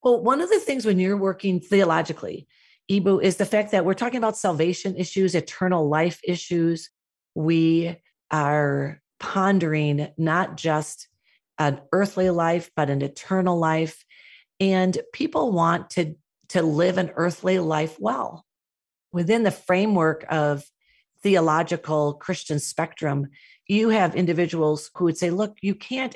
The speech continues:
actually lose your eternal life. Like, once God has chosen you, you are chosen for the rest of your life. And there's gonna be ups and downs in that journey, but you can't do something to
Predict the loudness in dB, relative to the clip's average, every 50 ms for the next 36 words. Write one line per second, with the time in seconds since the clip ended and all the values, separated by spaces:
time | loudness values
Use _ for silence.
0 | -2 -2 -2 -2 -4 -6 -4 0 2 2 2 2 0 -2 -4 -2 0 0 0 2
1 | 2 4 4 4 2 0 -2 -4 -4 0 0 2 2 0 -2 -6 -8 -10 -8 -6
2 | -6 -6 -4 -4 -6 -6 -8 -14 -20 _ _ _ _ _ _ _ _ _ _ _
3 | _ -2 -2 -2 -2 -2 -2 0 2 2 2 0 -2 -2 0 2 4 4 4 4
4 | 2 0 -2 -4 -6 -10 -18 -12 -6 -2 0 0 2 2 0 0 -2 -2 0 0
5 | 2 2 4 2 2 0 -2 -4 -2 -2 0 0 -2 -4 -4 -4 -2 -2 -2 -2
6 | -2 -6 -4 0 0 0 0 0 -2 -4 -4 -4 -4 -2 -2 -2 -2 -2 -2 -2
7 | -4 -4 -6 -8 -10 -8 -6 -6 -6 -4 -4 -4 -4 -4 -6 -8 -14 _ _ _
8 | _ _ _ _ _ _ _ _ 0 2 2 2 2 2 2 2 2 0 0 0
9 | 0 0 0 0 0 0 0 0 0 -2 -4 -6 -6 -4 -2 0 0 2 2 2
10 | 2 2 2 2 0 0 -2 -2 -4 -6 -6 -4 -2 -2 0 0 0 -2 0 -2
11 | -2 -2 -2 -4 -4 -4 -6 -6 -6 -4 -4 -2 -2 -2 -2 -2 -2 -2 -2 -2
12 | -2 -2 -2 -2 -2 -2 -4 -6 -8